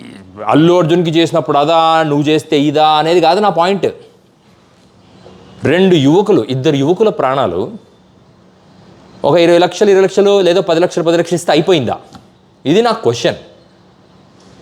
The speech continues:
వాడికి మంచి ఉద్యోగం ఇప్పించి, ఏ ఐటీలోనో, ఏ గవర్నమెంట్ జాబ్లోనో, ఏ గ్రామ వాలంటీర్ ఉద్యోగం ఇప్పిస్తే కూడా రెండేళ్లలో సంపాదిస్తారు కదా ఆ డబ్బు వాడు. ఎందుకు వాడిని చంపేసి వాడి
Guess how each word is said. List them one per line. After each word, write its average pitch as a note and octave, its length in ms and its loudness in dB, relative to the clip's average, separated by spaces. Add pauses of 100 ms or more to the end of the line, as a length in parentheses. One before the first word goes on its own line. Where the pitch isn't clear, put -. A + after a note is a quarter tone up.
వాడికి F3 240 0
మంచి G#3 260 -2
ఉద్యోగం E3+ 420 0
ఇప్పించి, G#2+ 460 -8
ఏ C#3 80 0
ఐటీలోనో, D3+ 760 0
ఏ C#3 120 0
గవర్నమెంట్ D#3+ 520 0
జాబ్లోనో, A#2+ 480 -2
ఏ D3+ 140 0
గ్రామ B2+ 360 0
వాలంటీర్ A3 520 2
ఉద్యోగం G#3 320 0
ఇప్పిస్తే G#3 360 -4
కూడా G3+ 140 0
రెండేళ్లలో E3+ 480 0
సంపాదిస్తారు C#3 560 -4
కదా A2+ 100 0
ఆ - 20 2
డబ్బు G2+ 260 -4
వాడు. F2+ 260 -2 (1120)
ఎందుకు A3 380 0
వాడిని A3 320 2
చంపేసి F3 800 0 (300)
వాడి D3+ 180 0